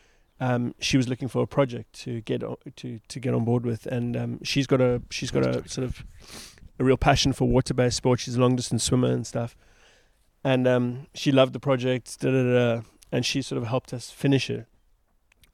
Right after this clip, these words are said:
Um, but she's, you know, her production, through her production company called Whipped Sea. So, um,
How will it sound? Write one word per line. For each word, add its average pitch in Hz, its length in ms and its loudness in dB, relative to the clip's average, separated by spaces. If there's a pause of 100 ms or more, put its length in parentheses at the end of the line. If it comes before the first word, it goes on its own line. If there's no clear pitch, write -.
(420)
Um, 127 300 2 (100)
but 160 200 2
she's, 131 280 -8
you 139 260 -4
know, 123 140 2
her 127 160 2
production, 127 400 -2
through 131 240 2
her 127 120 4
production 127 380 0
company 123 300 -2
called 117 200 -2
Whipped 127 260 -2
Sea. 120 380 0 (960)
So, 131 640 2
um, 131 480 0